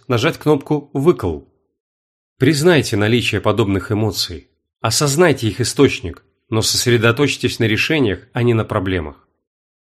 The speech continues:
Помню, как на уроке нам показывали рисунок Бога в сверкающих доспехах. Нагрудник праведности, пояс истины,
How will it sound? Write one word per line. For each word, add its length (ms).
Помню, 300
как 160
на 100
уроке 280
нам 140
показывали 500
рисунок 520
Бога 380
в 80
сверкающих 640
доспехах. 720
Нагрудник 560
праведности, 760
пояс 480
истины, 560